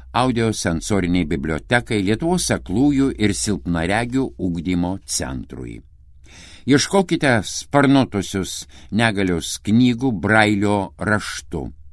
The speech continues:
Bove Clementin, Kiaulystės dėsnis kiaulėms negalioja. Brubaker,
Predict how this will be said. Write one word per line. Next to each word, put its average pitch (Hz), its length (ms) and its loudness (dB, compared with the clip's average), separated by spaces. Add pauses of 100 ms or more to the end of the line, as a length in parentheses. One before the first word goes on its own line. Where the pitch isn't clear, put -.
(160)
Bove 98 640 2 (420)
Clementin, 107 760 2 (680)
Kiaulystės 110 960 4
dėsnis 156 720 -2
kiaulėms 120 640 0
negalioja. 73 840 -2 (580)
Brubaker, 127 680 2